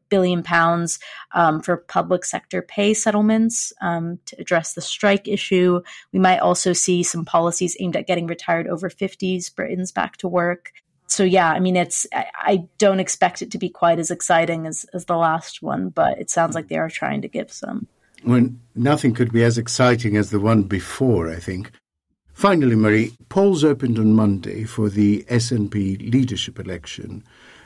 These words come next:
Speaker 2: Um, we will know who is the next leader within a couple of weeks. You did a superb interview on The Bunker with Mary Black last week. How different are the possible,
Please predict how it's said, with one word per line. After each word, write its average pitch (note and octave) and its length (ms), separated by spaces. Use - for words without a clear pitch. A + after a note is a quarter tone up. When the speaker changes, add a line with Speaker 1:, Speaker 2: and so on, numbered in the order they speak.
Speaker 2:
Um, A2 380
we C#3 200
will B2 200
know B2 240
who A#2 180
is G#2+ 180
the A2 120
next G#2+ 340
leader G2+ 340
within G2 320
a G2 80
couple - 240
of F2+ 160
weeks. A2+ 400
You C#3 140
did B2 180
a A2+ 160
superb B2 560
interview F#2+ 380
on F#2 100
The F#2 80
Bunker G2 380
with F2+ 220
Mary F2+ 420
Black F2 580
last F2+ 380
week. F2 340
How G3 300
different C#3+ 560
are G#2 140
the G#2 140
possible, G2 800